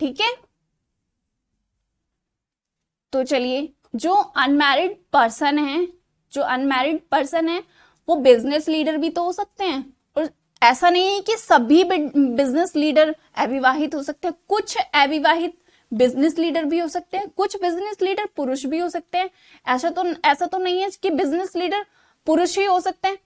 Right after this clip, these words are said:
कुछ फीमेल्स भी हो सकती हैं। तो इस according ये तो ऑप्शन होगा ही नहीं बिल्कुल भी। सिर्फ एक ही इंसान के अंदर सब कुछ क्वालिटी नहीं हो सकती, तीनों अलग अलग भी नहीं है। तो कॉमन सेक्शन हमें ऑप्शन बी में दिख रहा है, तो ऑप्शन नंबर बी is correct answer।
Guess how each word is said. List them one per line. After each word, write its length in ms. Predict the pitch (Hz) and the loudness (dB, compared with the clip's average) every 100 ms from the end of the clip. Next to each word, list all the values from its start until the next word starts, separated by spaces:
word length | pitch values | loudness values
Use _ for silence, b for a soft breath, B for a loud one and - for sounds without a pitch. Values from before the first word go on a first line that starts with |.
| - | -8
कुछ 200 | 262 - | -8 -4
फीमेल्स 540 | 269 269 285 320 311 | -2 0 0 0 -2
भी 100 | 349 | -2
हो 140 | 359 | -2
सकती 280 | 349 349 - | -2 -8 -6
हैं। 180 | 339 349 _ - | -6 -6 _ -10
तो 60 | - | -6
इस 140 | 302 339 | -2 0
according 560 | 302 302 285 339 311 | 2 0 0 0 0
ये 120 | 262 | 0
तो 140 | 277 294 | -2 -2
ऑप्शन 320 | 285 - 311 | -4 -2 -2
होगा 320 | 269 226 226 | 0 -2 -2
ही 200 | 226 226 | -4 -6
नहीं 220 | 233 220 | -10 -8
बिल्कुल 340 | 247 233 233 247 | -8 -10 -10 -10
भी। 220 | 254 262 262 _ _ _ _ _ _ _ _ _ _ | -10 -12 -14 _ _ _ _ _ _ _ _ _ _
सिर्फ 320 | - 370 370 | -8 -6 -4
एक 220 | 269 285 | 0 0
ही 160 | 269 330 | 0 0
इंसान 460 | 330 339 320 302 320 | 2 4 4 4 2
के 80 | 330 | 2
अंदर 220 | 320 339 | 2 0
सब 200 | 330 302 | -2 -4
कुछ 180 | 320 - | -8 0
क्वालिटी 420 | 311 302 302 330 | 2 2 2 0
नहीं 240 | 269 233 | 0 -2
हो 120 | 233 | -8
सकती, 600 | 240 247 - 262 254 254 _ - | -8 -8 -8 -6 -6 -8 _ -2
तीनों 260 | 311 320 | 0 2
अलग 280 | 269 226 220 | 0 -2 -2
अलग 200 | 247 277 240 | -2 -2 -2
भी 140 | 285 | -2
नहीं 180 | 285 277 | -2 -2
है। 100 | 285 | -6
तो 100 | 294 | -4
कॉमन 300 | 285 262 311 | -4 -2 0
सेक्शन 360 | 349 - 359 | -2 -2 -2
हमें 180 | 339 302 | 0 0
ऑप्शन 400 | 320 320 381 349 | -2 -4 -4 -2
बी 160 | 240 240 | -2 -4
में 160 | 262 | -6
दिख 180 | 226 208 | -6 -8
रहा 100 | 214 | -10
है, 60 | 180 | -10
तो 100 | 226 | -8
ऑप्शन 280 | 233 - 269 | -8 -6 -6
नंबर 320 | 254 349 - b b b b | -2 -2 -4 b b b b
बी 240 | 208 247 277 | -6 -4 -4
is 60 | |
correct 440 | - 247 214 170 - | -4 -6 -6 -6 -10
answer। 400 | 170 190 190 | -12 -10 -12